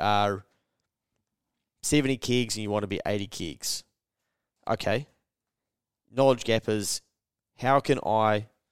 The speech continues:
add ten kilos of body weight, for instance? And that's then the path you go on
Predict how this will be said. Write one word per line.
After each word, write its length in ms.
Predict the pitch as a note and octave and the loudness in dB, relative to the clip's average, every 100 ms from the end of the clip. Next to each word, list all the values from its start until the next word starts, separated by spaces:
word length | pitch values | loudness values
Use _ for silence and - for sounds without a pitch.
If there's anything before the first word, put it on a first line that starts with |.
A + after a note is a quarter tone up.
| _ _ _ _ _ | _ _ _ _ _
add 300 | G2 G2 G2 | -2 -2 -2
ten 320 | - A#2+ A#2 | -4 -4 -4
kilos 760 | G#2+ G#2 G#2 F#2+ F#2+ F#2 - - _ _ | -6 -4 -2 -2 -4 -4 -8 -8 _ _
of 200 | - F2+ | -8 -6
body 240 | E2+ F#2+ F#2 | -4 -4 -4
weight, 220 | E2+ - - _ _ | -8 -10 -12 _ _
for 200 | - F2+ | -8 -8
instance? 560 | E2 - - - - - _ _ _ _ _ _ - | -8 -12 -16 -12 -10 -10 _ _ _ _ _ _ -8
And 180 | A2 | -4
that's 280 | A2 C#3+ - | 0 0 -2
then 240 | - B2+ A#2 | -4 -2 -4
the 60 | |
path 380 | G#2 G#2 G2+ - | -2 0 0 -2
you 100 | G2 | -6
go 220 | G2+ A2+ | 0 2
on 340 | G2 D2+ G2 | 2 -2 -6